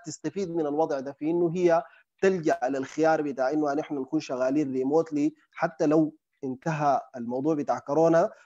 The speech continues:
هو ده التحدي الكبير اللي بيواجه الناس من ناحية بتاعت إنه هم يوجهوا البيزنس بتاعهم بال-، بالاتجاه بتاع إنه الناس تكون شغالة remotely.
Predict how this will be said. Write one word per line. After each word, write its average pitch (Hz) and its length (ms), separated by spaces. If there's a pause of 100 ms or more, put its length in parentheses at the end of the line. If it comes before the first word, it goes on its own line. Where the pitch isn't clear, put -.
(120)
هو 170 80
ده 175 100
التحدي 170 420
الكبير 165 460
اللي 139 120
بيواجه 143 480
الناس 151 340
من 135 80
ناحية 147 200
بتاعت 120 340
إنه 156 160
هم 147 360 (260)
يوجهوا 156 560
البيزنس 147 480
بتاعهم 143 560 (380)
بال-، 110 560 (180)
بالاتجاه 135 460
بتاع 127 280
إنه 143 120
الناس 131 220
تكون 135 200
شغالة 117 340
remotely. 98 460